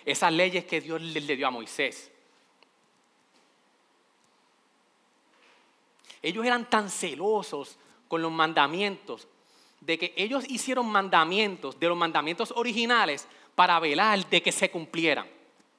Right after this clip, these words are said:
Ellos eran bien celosos, e-, ellos buscaban siempre la manera de cómo, de que los mandamientos siempre estuvieran,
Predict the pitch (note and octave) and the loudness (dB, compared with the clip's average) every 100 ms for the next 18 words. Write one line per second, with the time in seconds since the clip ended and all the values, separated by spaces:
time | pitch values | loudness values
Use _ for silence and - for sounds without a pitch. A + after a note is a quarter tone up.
0 | _ _ _ _ _ _ _ - F3+ A3 | _ _ _ _ _ _ _ -10 -8 -4
1 | A3+ F3 C4+ D#4+ - G#3+ G#3+ F3+ F3 F#3 | -6 -6 -6 -6 -4 -4 -4 -4 -4 -4
2 | F#3 A#3 A#3+ - A#3 A3+ - A#3 G#3 A3 | -6 -8 -8 -4 -4 -2 -4 -4 -2 -2
3 | - - E3+ F#3 E3+ F3 C#3+ F#3+ A#3 A3+ | -4 -12 0 2 4 4 2 0 2 0
4 | G3+ - - E3 E3 F3+ G3+ A3+ G#3 - | 0 -12 -2 0 0 -2 -4 -6 -8 -18
5 | - _ D#3 E3+ F3+ E3+ F3 E3 E3+ G#3 | -20 _ -2 -2 -4 -4 -4 -4 -6 -6
6 | A3+ G#3+ G3+ A3 F#3+ A3 A3+ | -4 -4 -6 -8 -6 -6 -6